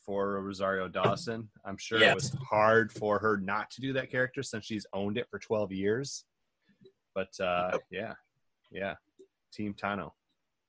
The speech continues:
Speaker 1: all the way.
Speaker 2: Yeah, but yeah, I th-, I thought overall it was a really good episode, and I'm excited to see where Friday takes us.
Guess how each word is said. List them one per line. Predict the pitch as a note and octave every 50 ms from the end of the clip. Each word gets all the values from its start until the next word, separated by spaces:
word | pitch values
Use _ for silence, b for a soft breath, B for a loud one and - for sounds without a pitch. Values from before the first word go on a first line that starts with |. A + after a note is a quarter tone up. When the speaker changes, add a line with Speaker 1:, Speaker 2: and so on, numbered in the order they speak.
| _ _ -
Speaker 1:
all | E2+ F2 F2
the | E2+
way. | E2+ F2+ F#2 F2+ D2 - _ - -
Speaker 2:
Yeah, | D3 G#3 C4 G3 - _ _ _ _ _ _ _ _ _ _ _ _ _ _ _ _ _ _ _ _ _ _ _ _ -
but | - B2 B2+ -
yeah, | A#2+ A#2 A2 G#2
I | G#2 -
th-, | - - - _ - -
I | C#3+ C#3 C3+ C#3
thought | C3+ - C#3+ B2+ A#2+
overall | B2+ B2 A#2 A2+ A2+ A2 A2
it | G2+ G2+
was | G#2 G#2 G2+ G2 - - - - _ - - - - _ _ _ - _ b b b b b b b b b b
a | - G2+
really | A2 C3+ E3 F3 E3
good | D3 D3 B2+
episode, | C#3 B2+ B2+ C3+ - - - D3+
and | D3+ D3
I'm | C#3+ C#3+ C#3+ C3+
excited | B2+ - - D3 D3
to | C#3+
see | C3+ - D#3+
where | D3 D3 C#3+
Friday | - - D#3+ D3 D3 D3 D3
takes | - - C#3+ - - -
us. | - - - - - -